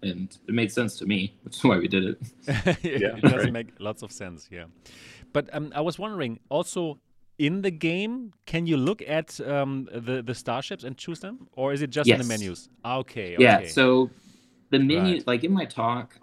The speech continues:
Speaker 1: um, I discussed the menus and I shared that with the audience 'cause I was like, "This is what everybody can implement in any game application. I think you should." And then I also mentioned specifically for Starblazer, you have the different ships to control, and you've got a massive fleet of ships, and so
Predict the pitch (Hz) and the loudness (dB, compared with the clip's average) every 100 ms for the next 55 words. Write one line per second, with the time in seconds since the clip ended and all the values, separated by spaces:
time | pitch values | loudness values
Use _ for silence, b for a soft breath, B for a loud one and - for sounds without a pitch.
0 | _ 107 104 98 110 123 - 151 - 127 | _ -2 -2 -2 -2 -4 -2 -2 2 2
1 | 107 113 107 107 101 - 107 98 104 104 | 4 4 2 0 -2 0 0 2 2 2
2 | 104 _ 107 95 101 101 101 98 104 95 | 0 _ -2 -2 0 2 2 -2 -2 -2
3 | 95 95 - 156 165 - 113 - 107 104 | 0 -2 2 2 4 2 2 2 2 2
4 | 98 95 87 98 90 - 92 90 - _ | 2 0 -2 -4 -6 -8 -14 -14 -18 _
5 | _ 101 104 104 101 101 98 98 - - | _ 2 4 4 4 4 4 2 0 0
6 | 104 92 98 95 95 92 - 101 90 98 | 0 2 0 -2 -2 -4 -2 0 0 -2
7 | - b b b - 120 143 131 127 147 | -6 b b b 4 6 8 6 2 2
8 | 135 120 113 104 - - 101 - 190 226 | 2 2 2 -2 -2 -2 2 6 6 6
9 | - 101 - 95 - 98 95 101 92 92 | 4 4 2 -4 2 4 4 4 4 4
10 | 90 95 92 b b b b - 110 107 | 4 2 0 b b b b 0 4 6
11 | 127 139 135 120 135 113 - - 131 - | 6 4 4 4 4 0 -2 0 0 0
12 | - 113 92 - 92 107 190 226 175 110 | -6 -2 -2 0 0 0 0 2 2 4
13 | 95 104 - 104 - 104 98 - - 120 | 4 4 0 -4 0 2 2 0 2 2
14 | 98 - 90 92 98 92 | 2 -2 -6 0 2 2